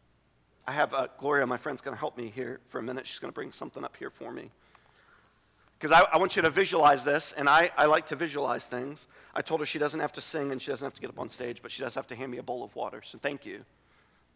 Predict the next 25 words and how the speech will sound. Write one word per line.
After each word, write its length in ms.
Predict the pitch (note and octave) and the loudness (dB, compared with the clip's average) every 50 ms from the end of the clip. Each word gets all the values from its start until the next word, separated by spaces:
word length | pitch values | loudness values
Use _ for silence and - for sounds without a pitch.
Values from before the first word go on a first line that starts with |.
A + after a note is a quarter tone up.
| _ - | _ -12
Oh, 100 | - C3+ | -10 -8
and 100 | - - | -8 -8
she 100 | - - | -10 -12
brought 260 | - - B2+ - - - | -6 -4 -4 -4 -4 -4
Rick, 260 | B2 A#2+ - - _ | -8 -10 -10 -12 _
too. 200 | - - A2 G2+ | -12 -12 -12 -12
Thanks, 300 | F#2+ - - C#3+ B2 - | -12 -14 -14 -14 -14 -14
guys. 440 | - - - F2 F2+ G#2+ B2+ - - - _ _ _ | -16 -14 -12 -12 -12 -12 -14 -16 -20 -20 _ _ _
Give 100 | - B3+ | -6 0
them 140 | A3 F#3+ D#3+ | 2 4 4
a 60 | D3 | 4
hand. 480 | C3 - D3+ C#3 C3+ C3 B2 A#2 A2 - _ _ _ _ | 2 2 0 0 0 -2 -4 -6 -10 -16 _ _ _ _
Isn't 140 | - D#3+ E3 | -4 0 4
that 120 | F3+ F3 F3 | 4 6 4
what 140 | E3 - | 4 2
you 60 | - D#3 | 0 2
do 140 | D3+ D#3+ | 2 2
when 100 | D#3+ D3+ | 2 0
people 220 | C3+ - E3 - E3 | -2 -2 -4 -6 -6
come 160 | - - D#3 | -4 0 2
up 140 | C#3+ C#3 - | 2 2 2
and 80 | D#3 C3 | 0 -4
help 160 | C3+ C#3+ - | -4 -4 -4
you? 140 | D3 D3 D3 D#3 | -6 -8 -8 -8
Okay. 200 | C#3 - - | -8 -6 -8